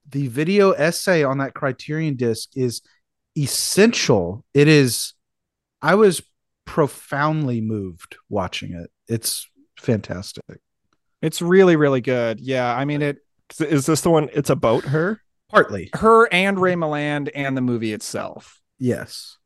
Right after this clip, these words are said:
Speaker 2: But the, I would say the Gail Russell stuff is the most impactful because it goes through her very tragic life,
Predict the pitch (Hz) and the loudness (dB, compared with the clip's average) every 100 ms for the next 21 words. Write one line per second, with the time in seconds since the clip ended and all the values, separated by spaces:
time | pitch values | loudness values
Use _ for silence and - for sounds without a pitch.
0 | _ _ 139 139 156 - 147 170 165 180 | _ _ 0 4 4 4 2 2 2 2
1 | 160 139 139 131 127 135 - 127 120 110 | 2 0 0 2 -2 -6 -6 -6 -4 -4
2 | 113 113 113 110 107 - - 117 - 110 | -2 -2 0 -2 -4 -10 -8 -8 -4 -4
3 | 110 - 113 113 - 127 139 139 127 156 | -4 -6 -4 -4 -4 -4 -2 -4 2 2
4 | 156 151 143 135 131 107 107 123 123 123 | 2 -2 -2 -2 -4 -6 -2 0 2 0
5 | 120 117 - 113 113 110 110 113 107 110 | -2 -4 -4 -2 -2 -2 -8 -4 -2 -2
6 | 120 - | -6 -12